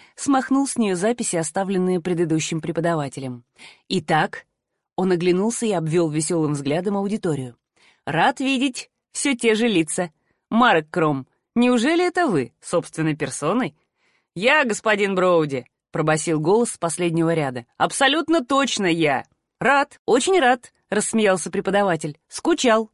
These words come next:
"Я тоже, господин Броуди". Аудитория грянула смехом. Марек был отличным парнем, учился на имперского защитника, но постоянно спал на лекциях. Дело в том, что он был старшим в семье и, кроме учёбы,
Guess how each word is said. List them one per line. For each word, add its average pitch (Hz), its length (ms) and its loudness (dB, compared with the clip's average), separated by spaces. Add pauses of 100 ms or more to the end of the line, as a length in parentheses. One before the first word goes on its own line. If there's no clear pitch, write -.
"Я 226 200 4
тоже, 359 380 4
господин 233 540 2
Броуди". 170 480 2 (320)
Аудитория 190 640 0
грянула 180 520 2
смехом. 127 580 -6 (480)
Марек 381 360 0
был 339 320 2
отличным 311 560 0
парнем, 170 460 0 (260)
учился 294 440 2
на 208 120 2
имперского 214 480 -2
защитника, 220 640 -2
но 247 260 0
постоянно 233 640 0
спал 254 340 0
на 175 120 0
лекциях. 143 580 -4 (460)
Дело 254 260 2
в - 60 -8
том, 285 160 0
что 254 180 -2
он 240 120 2
был 226 160 0
старшим 226 480 -2
в - 40 -8
семье 240 440 0
и, 151 180 0
кроме 175 360 -2
учёбы, 190 480 -2